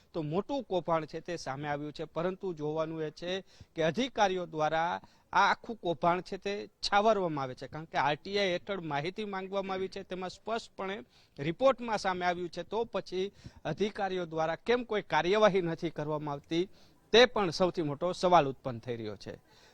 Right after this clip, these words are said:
કેમેરા પર્સન કિશોર વાડોલિયા સાથે રહીમ લાખાણી, ગુજરાત ફર્સ્ટ, રાજકોટ.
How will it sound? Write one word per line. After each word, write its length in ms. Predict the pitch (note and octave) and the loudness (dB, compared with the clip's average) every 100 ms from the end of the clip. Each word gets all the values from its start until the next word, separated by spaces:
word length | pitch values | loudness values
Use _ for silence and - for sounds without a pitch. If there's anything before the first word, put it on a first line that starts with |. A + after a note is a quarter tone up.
| _ | _
કેમેરા 260 | F3 F3 D#3+ | 2 2 2
પર્સન 320 | D#3 C#3 D#3 | -2 -6 -8
કિશોર 320 | D3 D3 D3+ | -8 -6 -2
વાડોલિયા 420 | C#3+ D3 F#3+ G#3 | 2 4 4 4
સાથે 300 | G3 G3 G#3+ | 4 0 2
રહીમ 240 | G#3 G#3 A3 | 2 2 4
લાખાણી, 360 | E3+ - E3 | 4 4 -4
ગુજરાત 480 | D3+ D#3 F#3 G3 - | -4 2 8 8 8
ફર્સ્ટ, 320 | D3+ D3 - - _ _ | 0 0 -2 -10 _ _
રાજકોટ. 560 | C3+ D3 D3+ - D#3+ | 2 4 4 4 0